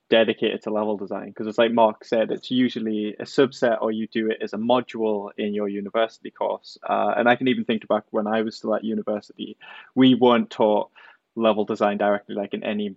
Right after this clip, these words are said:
module. It was just something you would have to do when you did a project or you did a team project or things like that. And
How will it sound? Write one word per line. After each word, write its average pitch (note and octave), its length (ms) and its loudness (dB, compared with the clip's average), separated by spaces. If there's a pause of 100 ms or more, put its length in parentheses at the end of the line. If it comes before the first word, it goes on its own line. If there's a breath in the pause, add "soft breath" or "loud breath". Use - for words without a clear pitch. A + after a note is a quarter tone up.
module. A#2+ 400 0
It G2 60 -2
was G#2 120 -6
just G#2+ 160 -8
something G#2+ 300 -4
you A2 140 -4
would G#2 120 -2
have - 340 -4
to G#2+ 80 -10
do G#2+ 220 -2
when G#2 140 -4
you G#2+ 100 -6
did G#2 140 -4
a G2+ 60 -6
project - 520 -2
or G#2 120 -4
you G#2+ 140 -8
did G#2 140 -4
a G#2 40 -8
team A2 260 -6
project - 400 -6
or - 60 -14
things G#2+ 200 -8
like G#2 120 -6
that. A2+ 220 0
And G#2 180 -10